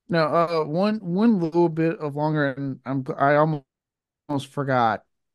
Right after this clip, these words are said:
until I was like, "Oh, shit, I meant to pull up the I M D B on this one," 'cause I was like, "I'm not writing this whole goddamn thing." And it has to do with that blood test, and it comes from MacReady, but that little, like, monologue he has where he's like,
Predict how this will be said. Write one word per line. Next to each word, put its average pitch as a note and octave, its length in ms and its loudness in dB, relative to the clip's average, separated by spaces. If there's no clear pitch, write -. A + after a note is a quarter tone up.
until C#3+ 300 -2
I C#3 140 2
was B2+ 120 -2
like, C3 160 -6
"Oh, C#3 100 -4
shit, C#3+ 160 -4
I B2+ 180 0
meant C#3 340 -4
to - 40 -20
pull C#3 120 -4
up B2 60 -4
the - 60 -8
I C3 120 2
M B2+ 100 4
D A#2+ 60 2
B B2 160 2
on A#2+ 140 0
this A#2+ 180 -6
one," B2+ 80 -8
'cause - 80 -10
I C3+ 40 -2
was B2 100 -2
like, B2 80 0
"I'm B2+ 140 2
not B2+ 160 4
writing B2 220 2
this A#2 120 -4
whole A#2+ 140 -2
goddamn A#2 420 -2
thing." G#2+ 280 -8
And C#3+ 100 4
it D#3 40 8
has - 160 6
to - 40 -10
do F3 60 10
with D#3+ 100 6
that B2+ 180 4
blood B2 200 4
test, A2+ 280 2
and B2 100 2
it C3 60 2
comes D#3+ 200 2
from E3 140 2
MacReady, C3+ 400 0
but A#2+ 180 -4
that C3+ 200 2
little, E3 320 4
like, D3 240 0
monologue C#3 520 0
he D3+ 140 -4
has D3+ 340 0
where C#3 160 -2
he's C3+ 200 -4
like, A#2+ 320 -4